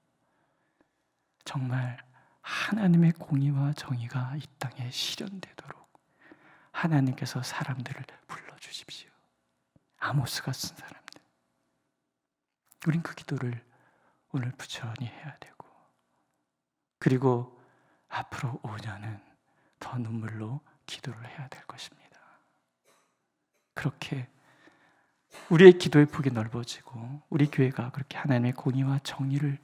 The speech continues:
위해서 눈물로 기도하는 교회 되기를 오늘 하나님은 원하고 계십니다. 기도하겠습니다.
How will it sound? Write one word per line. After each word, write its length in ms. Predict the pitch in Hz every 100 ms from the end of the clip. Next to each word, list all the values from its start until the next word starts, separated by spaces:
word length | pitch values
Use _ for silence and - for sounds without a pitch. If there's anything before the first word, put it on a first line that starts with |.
| -
위해서 460 | 156 139 - 131 - - _
눈물로 320 | 160 139 135
기도하는 500 | 131 - - 123 123
교회 200 | 123 -
되기를 440 | 120 123 - 139 135 - - - -
오늘 100 | 135
하나님은 640 | - 165 156 127 135 160 - - - - _ _
원하고 500 | 117 120 117 120 123 _
계십니다. 760 | - - - 127 131 - - - _ _ _ _
기도하겠습니다. 760 | - 127 - - - - -